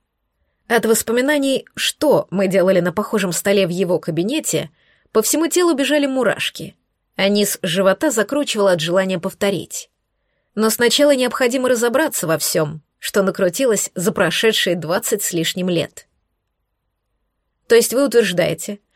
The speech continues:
что моя дочь провела почти четыре месяца в академии по собственной воле, а не по принуждению этого... Под пристальным взглядом янтарных глаз Тедерик замялся, подбирая выражение. «Юноши».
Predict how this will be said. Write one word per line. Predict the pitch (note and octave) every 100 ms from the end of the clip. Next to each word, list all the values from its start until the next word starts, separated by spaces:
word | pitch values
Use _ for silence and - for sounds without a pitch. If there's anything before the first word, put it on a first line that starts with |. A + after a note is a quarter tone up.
| - -
что | -
моя | A3+ B3 B3+
дочь | F3+ E3 - - - _ - _
провела | G#3+ A3 C#4+
почти | C#4+ C4 C#4 A#3
четыре | A3+ C#4+ D4
месяца | A#3 A#3 G#3+ -
в | G3+
академии | G3+ G3 D#3+ D#3+ E3
по | F3 G3
собственной | G3 - - G#3 G3+
воле, | D#3 E3 D#3 A3+ A#3+ _ _ _ -
а | G3
не | G3+ G#3+
по | A3
принуждению | A3 A3 A3 A#3 F4 A3+ F#3 - -
этого... | F3 - F3 F#3+ F3 E3+ E3 _ _ _ _ _ _ _ _
Под | G#3+ -
пристальным | B3+ C4+ - A#3 A3
взглядом | F#3+ A3 A3+ G3+
янтарных | G3+ G3 G3 F#3 F3
глаз | A#3+ C#4+ - - _ _ _ _
Тедерик | C4+ B3 C#4 C4+ -
замялся, | G#3+ A#3 A#3+ D4+ D4+ D4+
подбирая | - G#3+ A3+ B3 A#3
выражение. | A3+ A#3 G#3 F3 D3+ C#3 D#3+ _ _ _ _ _ _ _
«Юноши». | B3 C#4 C4 D3+ - - D3